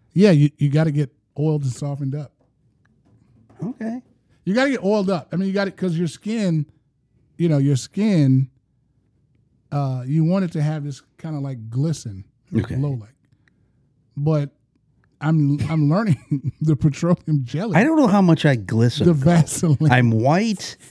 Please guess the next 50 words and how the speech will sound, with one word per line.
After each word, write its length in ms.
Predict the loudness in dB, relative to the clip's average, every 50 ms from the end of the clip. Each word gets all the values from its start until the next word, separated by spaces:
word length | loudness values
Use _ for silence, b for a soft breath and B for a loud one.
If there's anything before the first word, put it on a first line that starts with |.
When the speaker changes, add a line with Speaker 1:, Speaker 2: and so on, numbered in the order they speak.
| b b b
Speaker 2:
Uh, 440 | 2 2 4 4 4 2 2 0 0
I'm, 380 | 0 2 2 2 2 0 -4 -6 -4
I 120 | -2 -2
got 200 | 0 0 -2 -2
hairy 400 | 2 4 4 4 6 6 6 6
arms. 580 | 6 6 6 6 6 6 6 6 4 4 2 0
<laughs> 40 | 0
I, 80 | 2 0
I, 280 | 0 0 -6 -10 -12 -12 -4 0
I 100 | 2 4
mean, 180 | 4 4 4
I 100 | 2 2 2
don't 160 | 4 4 4
know 140 | 4 2 4
how 160 | 4 4 2
much 240 | 4 2 0 0 0
I 100 | -2 0
could, 340 | 4 4 2 2 2 _ -10 -2
how 140 | 0 2
much 220 | 4 4 2 2 0
lotion 440 | 0 2 4 4 2 2 0 -2 -2
would 140 | -2 -4 -2
make 220 | 0 0 0 0 0
me 120 | -2 -2
glisten. 480 | -2 -2 0 0 0 0 -2 -6 -10 -10 B B B B
I've 140 | 0 2 4
never 260 | 4 2 2 0 -2
said 240 | -2 0 0 0 0
to 60 | 2
myself, 380 | 0 0 0 0 0 -2 0 0
"You 60 | 0 -2
know 60 | 0
what? 160 | -2 -2 -4 -4
I 100 | -4 -4
wanna 240 | -2 0 0 -2 -2
glisten 680 | -4 -4 -2 2 4 4 4 4 0 -4 -4 -4 -6 -10 b b b b b b
Speaker 1:
Yeah. 120 | -6 0
Speaker 2:
when 160 | 4 4 4 4
I, 200 | 4 2 -2 -4 _ -2
when 140 | -2 -2
I 100 | 0 -2
leave, 320 | -2 -4 -4 -6 -6 -10 -14 -20 _ _ _ _ _ _ _ _ _ _ _ _
when 120 | 2 2
I 40 | 2
leave 200 | 2 2 0 0 -2
the 80 | -4
house. 260 | -4 -4 -6 -8 -8
I 80 | -6 -6
wanna 220 | -2 0 0 0
be, 160 | 0 -2 -6